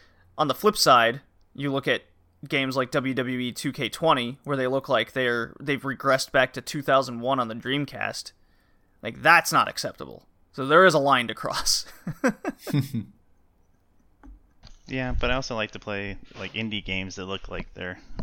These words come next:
Speaker 2: retrofied, like Binding of Isaac and all that. So games can be good without the graphics, but if you're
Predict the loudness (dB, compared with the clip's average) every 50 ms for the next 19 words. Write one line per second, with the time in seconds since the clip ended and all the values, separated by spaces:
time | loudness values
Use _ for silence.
0 | -4 -2 -2 -4 -6 -6 -10 -12 -8 -8 -6 -6 -6 -6 -8 -8 -14 -14 -6 -4
1 | -4 -2 -2 -4 -6 -8 -10 -6 -6 -4 -4 -4 -6 -8 -8 -8 -8 -8 -8 -8
2 | -12 -14 -14 -12 -12 -10 -12 -10 -6 -4 -4 -4 -4 -6 -10 -16 -20 -20 -20 -16
3 | -10 -8 -6 -6 -4 -6 -8 -10 -12 -18 -20 -20 -20 -18 -18 -18 -18 -18 -8 -2
4 | -2 -2 -2 -2 -8 -10 -8 -6 -6 -6 -4 -4 -6 -6 -6 -6 -2 -2 -2 0
5 | -2 -4 -6 -8 -8 -6 -6 -6 -6 -6 -6 -6 -6 -6 -6 -8